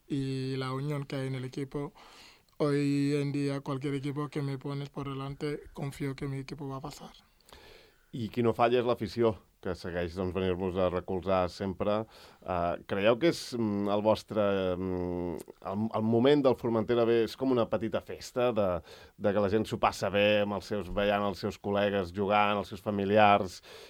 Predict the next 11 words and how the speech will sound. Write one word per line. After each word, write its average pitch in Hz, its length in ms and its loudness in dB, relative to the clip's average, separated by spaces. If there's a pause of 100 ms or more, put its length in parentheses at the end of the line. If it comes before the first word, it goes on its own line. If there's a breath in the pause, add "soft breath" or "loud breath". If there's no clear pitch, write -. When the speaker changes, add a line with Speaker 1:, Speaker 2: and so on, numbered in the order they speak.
(100)
Speaker 2:
i, 92 640 0
i, 110 140 0
en 98 80 -4
fi, 120 240 2
sense 107 240 -4
la 101 140 2
pressió, 113 500 2
doncs, 107 160 4
de 104 80 4
la 98 140 4 (260)
semiprofessionalitat? 98 1200 -2